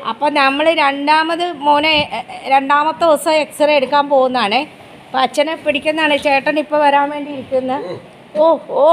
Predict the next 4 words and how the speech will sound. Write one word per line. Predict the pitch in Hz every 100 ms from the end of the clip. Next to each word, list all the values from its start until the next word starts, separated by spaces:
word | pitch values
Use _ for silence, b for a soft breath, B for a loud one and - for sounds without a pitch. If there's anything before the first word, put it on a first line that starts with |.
| 330
പോവാം, | 277 311 403 453 427
പോവാം, | 320 370 440 320 - - - - -
പോവാടാ, | 285 320 415 392 320 285 277 294 - - - - - - - - - - - -
ധൃതി | 320 370